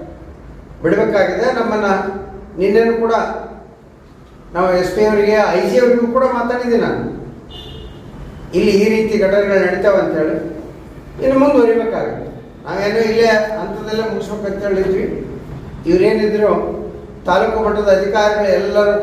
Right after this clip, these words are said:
ಕೂಡ ಶಾಸಕರ ಕೈಗೊಂಬೆ ಆಗಿದ್ದರಿಂದ ಇವರು ಸರಿಯಾಗಿ ಸ್ಪಂದನೆ ಮಾಡ್ತಾ ಇಲ್ಲ. ಆದ್ದರಿಂದ ಮೇಲಾಧಿಕಾರಿಗಳ ಮುಖಾಂತರ ಇನ್ನೂ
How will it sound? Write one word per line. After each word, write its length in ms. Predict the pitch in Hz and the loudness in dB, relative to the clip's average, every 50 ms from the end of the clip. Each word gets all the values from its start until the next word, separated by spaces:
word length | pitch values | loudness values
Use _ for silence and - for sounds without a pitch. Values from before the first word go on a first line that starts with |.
| 208 196 | -2 -2
ಕೂಡ 120 | 196 220 247 262 254 - - - - - - - - - - - - - - - - - - - - - - - - - - - | -2 0 0 0 0 -2 -4 -8 -10 -12 -14 -16 -18 -18 -20 -20 -20 -20 -20 -18 -18 -18 -18 -18 -18 -18 -20 -18 -18 -6 0 2
ಶಾಸಕರ 460 | 185 196 196 196 202 196 208 208 202 202 196 190 185 - - - | 2 2 2 0 -2 -4 -2 0 2 4 4 4 2 0 -4 -2
ಕೈಗೊಂಬೆ 400 | 170 180 180 - 214 208 214 202 196 190 | -2 -2 0 0 0 2 4 4 4 4
ಆಗಿದ್ದರಿಂದ 480 | 196 190 180 - 180 175 180 180 226 240 226 - - - - - - - - - - - - - - - - - - - - - - - 170 | 4 2 0 -4 -4 -4 -4 -2 -2 -2 -2 -2 -2 -4 -6 -6 -8 -10 -12 -14 -16 -18 -18 -18 -18 -18 -18 -18 -18 -18 -18 -18 -6 0 0
ಇವರು 240 | 190 202 196 190 180 170 - - - - - - - - - - - - - - - - - - - - - - - - - - | 2 4 4 4 4 4 2 0 0 -2 -4 -6 -8 -12 -12 -14 -16 -16 -18 -18 -20 -20 -20 -20 -20 -20 -20 -20 -20 -16 -4 2
ಸರಿಯಾಗಿ 380 | 185 185 196 196 190 190 190 185 - | 2 4 6 6 4 4 2 -2 -2
ಸ್ಪಂದನೆ 320 | - 185 185 - 220 233 226 | -2 -2 0 0 2 2 2
ಮಾಡ್ತಾ 240 | 208 208 - - - - - | 0 -2 -2 -2 -4 -4 -4
ಇಲ್ಲ. 120 | 143 165 175 185 175 - - - - - - - - - - - - - - - - - - - | -4 -4 -4 -4 -4 -6 -8 -10 -12 -14 -16 -18 -20 -20 -20 -20 -20 -20 -20 -18 -18 -10 -4 -2
ಆದ್ದರಿಂದ 340 | 294 285 254 247 247 254 285 285 262 | -2 0 2 2 2 2 2 2 2
ಮೇಲಾಧಿಕಾರಿಗಳ 640 | 262 277 277 262 254 240 233 226 226 226 214 214 214 214 214 | 2 2 4 2 2 0 0 -2 -4 -4 -4 -4 -6 -6 -6
ಮುಖಾಂತರ 340 | 208 202 214 214 208 208 - - 269 | -6 -6 -6 -6 -6 -6 -4 -2 0
ಇನ್ನೂ 180 | 262 269 294 277 | 2 2 2 2